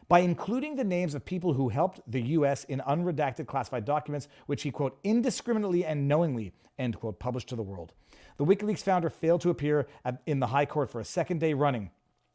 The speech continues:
in his long-standing battle against extradition, where he's accused of leaking confidential military secrets. Yep, I'm, I'm sure war crimes are always,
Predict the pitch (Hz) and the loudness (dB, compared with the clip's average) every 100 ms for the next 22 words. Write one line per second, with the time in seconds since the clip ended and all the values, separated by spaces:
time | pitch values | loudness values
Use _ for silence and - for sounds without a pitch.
0 | _ _ - 131 113 135 147 - 156 147 | _ _ -2 -2 2 2 2 2 -2 0
1 | 131 127 120 113 - 98 117 147 151 180 | 2 2 2 -2 -8 -10 -6 -4 -2 -4
2 | - - - - 147 143 139 - 196 160 | -4 -10 -18 -2 2 2 0 -4 -2 0
3 | 135 127 151 151 175 175 127 - - 214 | 0 0 0 0 -2 -4 -6 -10 -2 0
4 | 214 180 165 - 165 143 _ 123 127 143 | 0 0 0 -2 -4 -4 _ -2 0 0
5 | - 123 113 104 92 95 175 190 170 185 | -2 -4 -6 -10 -10 -2 0 0 -4 -6
6 | 165 269 214 147 196 - 151 123 127 135 | -4 0 2 2 2 2 0 0 2 4
7 | 139 107 | 2 0